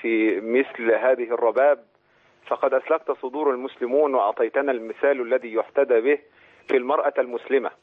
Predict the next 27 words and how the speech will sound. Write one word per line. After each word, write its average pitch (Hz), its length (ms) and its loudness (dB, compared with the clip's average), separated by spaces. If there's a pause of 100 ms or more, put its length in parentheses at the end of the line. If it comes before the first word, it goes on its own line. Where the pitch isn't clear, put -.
(800)
وقد 127 1120 2
سمعتك 165 480 -2
في 151 120 -2
الحلقة 151 460 -4
الماضية 147 500 0
وقد 135 280 0
تطرقت 131 540 -2
إلى 127 200 -2
حديث 135 340 -4
النبي 131 340 -2
صلى - 100 -4
الله 123 180 2
عليه 123 220 -2
وسلم 143 400 0 (400)
فيما 151 260 0
تنكح 147 380 -4
المرأة، 123 360 -2 (600)
فمنهم 160 440 2
من 135 120 2
ينكح 143 380 -2
المرأة 131 420 0
لجمالها 131 800 0
أو 110 260 0
لدينها 135 500 -4
أو 117 220 2
لحسبها 127 640 -2
أو 120 400 0